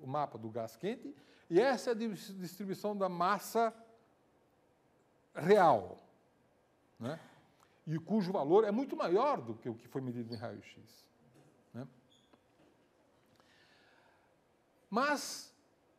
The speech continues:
foi feita uma outra descoberta muito interessante, que é o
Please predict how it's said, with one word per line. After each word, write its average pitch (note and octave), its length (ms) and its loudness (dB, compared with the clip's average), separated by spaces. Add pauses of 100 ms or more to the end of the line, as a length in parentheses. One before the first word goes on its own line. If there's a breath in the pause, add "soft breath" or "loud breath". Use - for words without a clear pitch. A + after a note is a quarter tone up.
(160)
foi B3+ 240 2
feita C4+ 260 -4
uma A#3 120 4
outra C4+ 260 2
descoberta D#3 720 -2 (320)
muito G#3 260 -2
interessante, G3 560 -4
que G3 240 -4
é G3 160 4
o G3+ 300 2